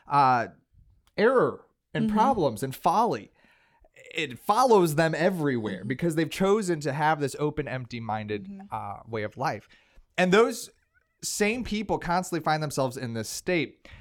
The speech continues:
Speaker 1: a state of contradiction, a state of problem, a state of error, a state of foolishness.
Speaker 2: Well, I think that that's what the world wants.
Speaker 1: Yeah.
Speaker 2: So, like, if, if, if the, if you're not open-minded and you're not, like, just okay with anybody's ideal, idealism or whatever, then you're wrong.
Speaker 1: Right.
Speaker 2: That's ex-, so,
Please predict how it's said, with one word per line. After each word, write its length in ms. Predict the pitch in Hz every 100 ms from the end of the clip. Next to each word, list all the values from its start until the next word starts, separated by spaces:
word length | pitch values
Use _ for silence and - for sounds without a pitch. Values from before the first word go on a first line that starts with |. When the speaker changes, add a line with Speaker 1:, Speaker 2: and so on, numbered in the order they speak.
| -
Speaker 1:
a 20 | 127
state 180 | 165
of 60 | 170
contradiction, 640 | 190 175 165 160 170 131
a 40 | 110
state 160 | 143
of 80 | 131
problem, 300 | - 156 135
a 40 | 117
state 160 | 123
of 80 | 120
error, 200 | 135 147
a 40 | 127
state 200 | - 107
of 80 | 107
foolishness. 520 | - 120 110 - -
Speaker 2:
Well, 80 | 233
I 20 |
think 140 | 233 302
that 160 | 262
that's 160 | 208 214
what 200 | 202 190
the 100 | 185
world 240 | 185 185 170
wants. 540 | 175 180 - - - _ _
Speaker 1:
Yeah. 320 | 156 196 349 -
Speaker 2:
So, 200 | 226 254
like, 240 | 240 -
if, 120 | 233
if, 160 | - 151 -
if 260 | 220 196
the, 380 | 170 233 226 214
if 160 | 214 214
you're 100 | 285
not 180 | 330 -
open-minded 560 | 240 196 190 190 196
and 160 | 190 170
you're 180 | 180 190
not, 320 | 180 180 175
like, 300 | 170 156 -
just 180 | 185 175
okay 240 | 175 180
with 140 | 170 151
anybody's 680 | 165 175 165 170 170 - - _ _ 196 -
ideal, 420 | 170 180 175 170 - _ _
idealism 560 | 185 196 208 208 226 220
or 140 | 185
whatever, 340 | 190 214 226 262 - - _
then 120 | 220
you're 140 | 220 156
wrong. 340 | 185 - - - _
Speaker 1:
Right. 300 | 131 165 117 -
Speaker 2:
That's 180 | 233 254
ex-, 200 | 202 165
so, 200 | 233